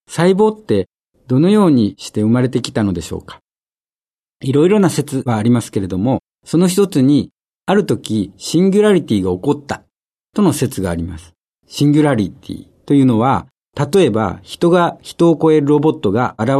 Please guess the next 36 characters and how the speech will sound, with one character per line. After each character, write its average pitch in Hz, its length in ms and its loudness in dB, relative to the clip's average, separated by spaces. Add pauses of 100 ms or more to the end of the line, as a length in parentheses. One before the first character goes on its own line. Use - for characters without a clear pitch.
れ 147 100 2
る 127 120 -2
と 87 120 -4
か 104 380 -6
い 107 80 -2
う 127 220 2 (200)
大 180 220 2
き 139 120 -2
な 113 180 0
変 120 260 0
化 104 220 -4
が 139 260 -2
起 113 100 -4
こ 123 200 0
る 151 240 0 (140)
特 139 280 -2
異 143 80 0
的 135 240 -4
現 135 260 2
象 139 200 0
を 185 80 0
示 123 280 -2
す - 60 -16
言 92 180 -10
葉 85 120 -10
で - 80 -18
す。 - 160 -20 (1200)
は - 200 -6
る 185 120 0
か 170 120 2
に 135 140 2
遠 135 180 2
い 127 60 4
昔、 104 540 -2 (560)
二 123 260 2
十 151 440 2